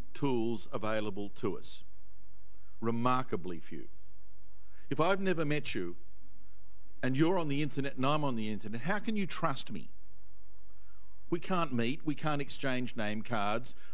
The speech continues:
we can't talk, we can't establish each other's identity.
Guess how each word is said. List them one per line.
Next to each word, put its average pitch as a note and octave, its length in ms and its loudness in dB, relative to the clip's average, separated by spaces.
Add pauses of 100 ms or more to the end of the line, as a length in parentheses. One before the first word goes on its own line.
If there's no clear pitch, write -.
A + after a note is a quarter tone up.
we D3+ 120 0
can't E3 400 0
talk, A#2 340 2
we C#3+ 120 0
can't D3+ 280 0
establish D3 680 0
each B2+ 220 0
other's A2+ 280 0
identity. G2+ 680 0